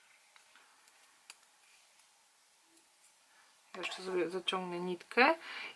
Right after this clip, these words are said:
i teraz zaczynamy rundę pierwszą, a w zasadzie jedyną.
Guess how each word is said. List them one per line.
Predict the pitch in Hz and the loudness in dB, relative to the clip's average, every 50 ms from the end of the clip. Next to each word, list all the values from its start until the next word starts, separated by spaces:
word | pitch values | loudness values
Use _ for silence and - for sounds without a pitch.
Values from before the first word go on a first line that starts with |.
| - - | 8 10
i | 339 339 339 | 10 12 12
teraz | 302 262 247 247 240 226 | 12 12 12 12 12 12
zaczynamy | 220 208 - - 208 202 202 202 196 196 196 196 196 196 - - - - - - - - - - 202 | 12 8 8 8 10 12 12 12 12 12 12 12 12 12 6 -2 -10 -14 -16 -20 -20 -20 -12 -4 0
rundę | 196 202 208 208 202 196 185 196 190 190 190 - - - - - - - - - | 6 8 8 8 8 12 12 12 12 12 12 10 4 -8 -18 -20 -20 -20 -12 6
pierwszą, | - 233 226 214 - - - 214 202 196 | 12 12 12 12 12 12 12 12 12 12
a | 185 180 | 12 12
w | 175 | 10
zasadzie | 185 185 180 - 196 180 175 190 185 | 4 2 6 6 6 8 8 8 10
jedyną. | 185 185 170 185 180 165 156 156 175 208 240 | 12 12 12 12 10 10 8 6 6 6 4